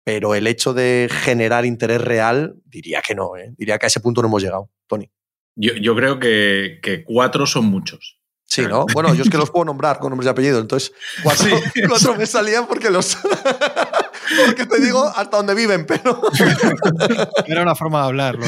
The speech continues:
Speaker 1: Sí, no, no era una forma de hablar,
Speaker 2: No, no
Speaker 1: era
Speaker 2: era
Speaker 1: cuatro en
Speaker 2: exacto.
Speaker 1: concreto.
Speaker 2: Sí, no, yo creo que más allá de lo que tiene que ver con el draft, hay muy, muy, muy poquita gente que de verdad siga la,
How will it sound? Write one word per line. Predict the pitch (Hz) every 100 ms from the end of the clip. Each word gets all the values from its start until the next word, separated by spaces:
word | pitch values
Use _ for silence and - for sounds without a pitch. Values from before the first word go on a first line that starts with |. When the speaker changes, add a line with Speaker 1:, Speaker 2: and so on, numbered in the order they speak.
| 180
Speaker 1:
Sí, | - 247 233
no, | 185 190 185
no |
era | 202
una | 202
forma | 208 196 180
de |
hablar, | 165 175 156
Speaker 2:
No, |
no | 156
Speaker 1:
era |
Speaker 2:
era | 151
Speaker 1:
cuatro | 185 190 240
en | 208
Speaker 2:
exacto. |
Speaker 1:
concreto. | 196 185 349 349 - 214 - - _ _ _ _ _
Speaker 2:
Sí, | - 123 123
no, | 127
yo | 127 135
creo | 151
que | 147
más | 147 156
allá | 151 127
de | 117
lo | 117
que | 113 113 113 110
tiene | 131 131
que | 131
ver | 123
con | 120
el | 113 110
draft, | 135 151 - - _
hay | 107 110
muy, | 110 135 143
muy, | 135 135
muy | 120 120
poquita | - 104 101 95
gente | 110 117
que | 117
de | 95
verdad | 95 87
siga | - 92
la, | 82 80 -